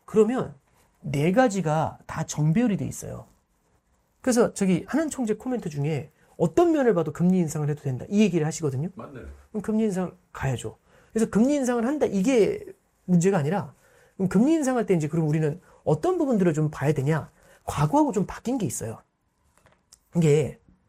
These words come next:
Speaker 1: 저는 지금은 한은에서 바라보는 것 중에 금리보다는 환율에 대한 웨이트가 좀 더 크지 않나라는 생각이 좀 드는 게,
Speaker 2: 네.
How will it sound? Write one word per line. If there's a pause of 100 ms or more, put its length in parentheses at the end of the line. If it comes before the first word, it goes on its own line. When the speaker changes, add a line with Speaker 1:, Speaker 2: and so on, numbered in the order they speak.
(160)
Speaker 1:
저는 (120)
지금은 (1500)
한은에서
바라보는
것
중에
금리보다는
환율에
대한 (640)
웨이트가
좀
더
크지
않나라는
생각이
좀
드는
게,
Speaker 2:
네.